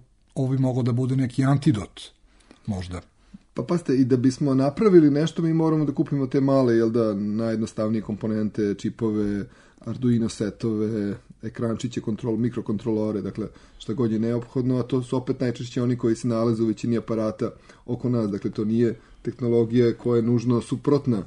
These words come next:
Speaker 1: A,
Speaker 2: onome,
Speaker 1: m-,
Speaker 2: onome
Speaker 1: making ne ide od nule.
Speaker 2: Ne ide, tačno, ne, ne može se baš. Da bi išao od nule, mislim da moramo da budemo negde na dalekom istoku i da imamo neku veliku fabriku u kojoj će neko da makeuje te stvari za nas, ali svejedno, dakle, mogu se kupiti osnovne komponente,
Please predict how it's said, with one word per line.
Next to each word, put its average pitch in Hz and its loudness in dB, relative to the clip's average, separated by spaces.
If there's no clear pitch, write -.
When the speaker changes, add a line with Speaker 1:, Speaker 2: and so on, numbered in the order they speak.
Speaker 1:
A, 139 -4
Speaker 2:
onome, 127 2
Speaker 1:
m-, - 0
Speaker 2:
onome 143 6
Speaker 1:
making 151 6
ne 147 6
ide 147 6
od 131 4
nule. 127 2
Speaker 2:
Ne 135 6
ide, 113 4
tačno, 107 -6
ne, 139 4
ne 131 4
može 131 6
se 120 -4
baš. 110 -6
Da 120 0
bi 123 4
išao 131 2
od 135 4
nule, 131 4
mislim 127 2
da 117 2
moramo 113 2
da 101 0
budemo 104 0
negde 104 0
na 101 0
dalekom 104 -4
istoku 110 -4
i 107 0
da 104 -2
imamo 107 -2
neku 110 -4
veliku 117 0
fabriku 110 -2
u 95 -2
kojoj 110 -4
će 113 -6
neko 110 -4
da 113 -2
makeuje 117 2
te 123 -2
stvari 120 0
za 104 0
nas, 127 0
ali 156 6
svejedno, 156 4
dakle, 127 0
mogu 127 2
se - -8
kupiti 135 0
osnovne 120 0
komponente, 101 -6